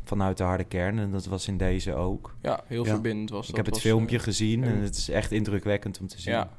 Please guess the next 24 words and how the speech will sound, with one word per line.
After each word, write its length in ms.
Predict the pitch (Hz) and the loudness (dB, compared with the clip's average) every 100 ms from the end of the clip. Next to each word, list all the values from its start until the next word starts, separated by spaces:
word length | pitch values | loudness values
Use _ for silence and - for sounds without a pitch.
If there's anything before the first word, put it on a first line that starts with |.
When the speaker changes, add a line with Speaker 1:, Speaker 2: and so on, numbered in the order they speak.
| - | -6
Speaker 2:
ja, 260 | 113 104 101 | -2 0 0
en, 160 | 107 | -2
eh, 400 | 101 101 104 101 | -4 -2 -2 -4
vanuit 380 | - - 110 107 | -4 -2 0 -2
Twente 340 | - 110 113 | 0 0 2
ook 140 | 110 117 | -2 0
netjes 300 | 117 113 117 | -2 -2 -4
hadden 180 | 113 117 | -4 -2
ze 60 | |
een 80 | 120 | -4
doek 160 | 127 123 | -4 -4
gemaakt. 400 | 123 123 123 - - - | -4 -4 -4 -10 -14 -2
Speaker 1:
Ja. 240 | 104 104 - | 2 2 0
Speaker 2:
Het 120 | 117 | -4
sterkte 400 | - 123 113 123 | 2 4 4 2
erop 220 | 117 117 | -2 -4
vond 180 | - 107 | -4 -4
ik 60 | 110 | 0
heel, 400 | 113 117 113 - - - | 0 2 0 -6 -18 -14
heel 200 | - 117 | -2 2
netjes, 440 | 110 101 - 123 - | 4 2 0 -4 -2
eh, 240 | 120 120 120 | 0 0 -2
van 240 | - 131 | -4 -2
hun. 240 | 127 156 | -2 -4